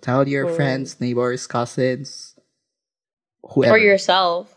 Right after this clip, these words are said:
Speaker 2: <laughs> Anyways, bestie,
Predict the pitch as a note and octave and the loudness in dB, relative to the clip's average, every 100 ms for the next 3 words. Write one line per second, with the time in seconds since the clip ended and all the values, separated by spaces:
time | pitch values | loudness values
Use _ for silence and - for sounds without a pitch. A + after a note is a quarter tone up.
0 | _ C4+ - - - - A4+ F#4+ - _ | _ -2 2 4 4 4 0 -6 -10 _
1 | _ _ _ D#4+ F#4+ F4 C4 G#3+ G#3 F3 | _ _ _ 0 2 6 4 4 0 -2
2 | F3+ - F#3 E3+ E3 E3 | -2 -8 -8 -2 0 2